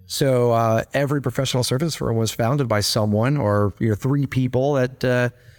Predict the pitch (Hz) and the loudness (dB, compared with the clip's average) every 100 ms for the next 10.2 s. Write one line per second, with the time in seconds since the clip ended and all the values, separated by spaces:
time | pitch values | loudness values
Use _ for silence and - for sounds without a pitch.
0 | _ _ _ 113 151 156 147 135 135 123 | _ _ _ -2 -2 0 0 0 0 0
1 | 123 123 117 113 127 - 151 - - - | 2 2 2 2 0 0 -2 -4 -8 -4
2 | 120 123 127 127 - 147 117 95 - 110 | -2 2 2 2 0 0 0 -2 -2 -2
3 | 127 127 120 127 127 113 117 107 127 120 | 0 0 0 0 2 2 0 0 -2 -2
4 | 123 123 117 107 113 - - 117 120 120 | -2 0 2 0 -2 -4 -2 -2 -2 -6
5 | 98 - 117 95 92 _ _ - - - | -6 -8 -14 -20 -20 _ _ -6 -4 0
6 | 156 - 151 135 143 160 160 131 127 135 | -2 0 0 0 0 0 0 -2 0 0
7 | 131 123 127 127 139 120 160 135 113 - | 0 0 2 2 0 0 -2 0 -2 0
8 | 113 110 113 127 - 127 123 120 117 113 | 0 2 2 0 0 -2 0 0 0 -4
9 | - 117 120 - 120 110 127 117 113 113 | -2 0 0 0 -2 0 0 0 2 2
10 | 110 | 0